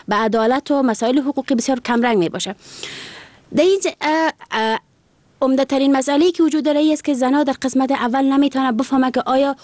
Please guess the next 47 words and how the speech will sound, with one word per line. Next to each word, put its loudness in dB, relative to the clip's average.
حقوق -2
ما 2
پایمال 2
شده 0
یا 2
نه. 0
یک 2
مسئله 2
بسیار 0
عمده 0
هست. -4
وقتی -2
یک 0
زن 0
خودش 0
درک 0
ایده 2
نداشته 0
باشه 0
که 0
چگو-، 0
حقوق 0
ما 2
پایمال 0
شده، 0
آیا 2
ما 0
چگونه 0
بتونم 0
به 0
عدالت 0
دسترسی -2
پیدا 0
بکنم، 0
این 0
خودش 0
چالش 0
عمده 0
هست 0
فراروی 2
که 0
زنها 2
بتونن 0
به 2
حقوقشان 0
برسه 0
یا، 2